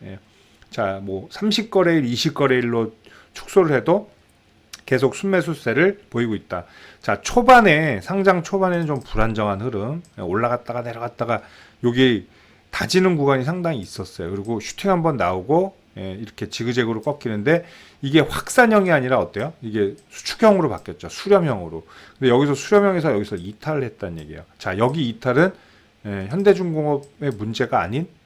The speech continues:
예, 수급의 문제, 즉 시장의 위험, 리스크였다고 보시면 될 것 같아요. 예. 자, 이때 올라가던 종목들은 다 좀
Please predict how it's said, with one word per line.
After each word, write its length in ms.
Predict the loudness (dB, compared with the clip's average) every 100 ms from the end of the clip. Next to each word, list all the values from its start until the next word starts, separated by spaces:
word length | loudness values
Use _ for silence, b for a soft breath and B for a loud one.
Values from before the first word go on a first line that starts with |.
| -18
예, 100 | -16
수급의 420 | -16 -12 -4 -2
문제, 300 | -2 -4 -10
즉 260 | -4 -4 -6 b b
시장의 600 | b -6 0 2 2 0
위험, 300 | -2 -4 -4 -6
리스크였다고 720 | -8 -8 -4 -4 -4 -8 -8
보시면 300 | -10 -14 -14
될 140 | -14
것 260 | -12 -14 -14
같아요. 200 | -16 -18 -18 -20
예. 120 | -20 -20 B B B B B B B B
자, 360 | 0 2 0
이때 360 | -4 -2 8 8
올라가던 580 | 8 6 6 6 4 2
종목들은 500 | -2 -4 -4 -6 -6
다 300 | -6 -4 -4
좀 380 | -4 -8 -10